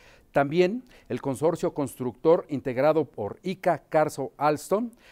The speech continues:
responsable de la ejecución de la mega obra considerada como el trabajo insignia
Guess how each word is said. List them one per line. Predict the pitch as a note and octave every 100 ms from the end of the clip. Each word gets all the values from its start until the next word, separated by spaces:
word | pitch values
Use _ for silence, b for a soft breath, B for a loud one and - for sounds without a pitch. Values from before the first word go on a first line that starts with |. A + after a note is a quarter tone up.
| B
responsable | D3+ F3 D#3+ C#3 D3+ E3+
de | D3
la | B2+
ejecución | A#2+ A2 A2+ - E3 E3+
de | D3
la | B2
mega | A2+ A2 A#2+ -
obra | G3+ F#3 F3
considerada | C#3+ B2 A2+ B2 D#3 E3+
como | D#3 B2
el | A#2
trabajo | A#2 C#3+ C#3+
insignia | C3 - G3+ C3 D3+ D#3+